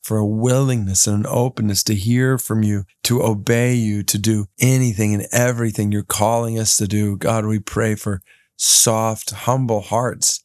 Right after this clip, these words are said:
that you might come and rain righteousness on us. Do it, God, rain righteousness on me, on every one of us who's praying this right now. And we pray this for others. God, I think about people in all of our lives who seem to have hard hearts before you.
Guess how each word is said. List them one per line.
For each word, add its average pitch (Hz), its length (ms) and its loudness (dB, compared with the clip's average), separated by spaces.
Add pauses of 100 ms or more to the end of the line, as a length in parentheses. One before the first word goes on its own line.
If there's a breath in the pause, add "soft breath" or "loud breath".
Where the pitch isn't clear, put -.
(120)
that 107 120 -2
you 110 120 4
might 113 220 0
come 123 220 2
and 117 180 2
rain 120 180 2
righteousness 120 960 2
on 139 320 0
us. 117 200 -2
Do 143 380 2
it, 160 220 -2
God, 151 300 2
rain 156 320 2
righteousness 147 800 2
on 139 360 2
me, 160 360 4
on 127 160 0
every 151 340 2
one 151 240 2
of 160 80 2
us 143 200 0
who's 131 180 -2
praying 160 480 4
this 143 200 2
right 120 220 2
now. 104 400 -2 (180)
And 135 80 4
we 147 120 4
pray 151 320 0
this 170 200 2
for 151 240 -2
others. 143 600 0 (240)
God, 127 180 2
I 127 140 2
think 139 320 2
about 127 340 2
people 110 500 0 (200)
in 110 100 2
all 123 340 2
of 131 120 0
our 127 140 2
lives 113 440 -2
who 117 80 -6
seem 123 320 4
to 123 60 4
have 123 160 0
hard 123 500 -2
hearts 107 460 -2
before 120 420 -2
you. 107 280 0